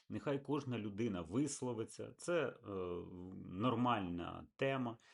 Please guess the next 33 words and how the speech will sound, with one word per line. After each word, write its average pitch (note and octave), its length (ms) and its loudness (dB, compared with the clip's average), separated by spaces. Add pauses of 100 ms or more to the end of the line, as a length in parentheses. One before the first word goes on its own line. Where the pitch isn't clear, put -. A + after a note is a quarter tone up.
(320)
А, F2+ 220 0
тут - 380 -6
нічого A2+ 460 0
таємного A2+ 640 2
не F2+ 100 -4
повинно F2+ 380 -4
бути. A2+ 300 -4
Кожна A#2 520 2
людина F2 440 0
має G#2 420 2 (280)
право G2+ 360 4
висловитись. A2 800 -4
І D3 80 -4
тоді E3 260 -2
ми F#3 120 2
будемо C3 380 0
бачити, F2 520 -2
щоб - 200 -4
я F#3 120 -2
міг C#3+ 180 0
перевірити, F#2 640 -2
мій C3 140 0
голос C#3 400 0
є, C#3 160 2
є, F2+ 260 -2
врахований, F#2+ 680 0
врахований. F2 600 -2
Я B2 100 2
так C3+ 200 0
голосував, F2+ 640 -6
я B2+ 140 0
так F2+ 220 -4
голосував. E2+ 640 -8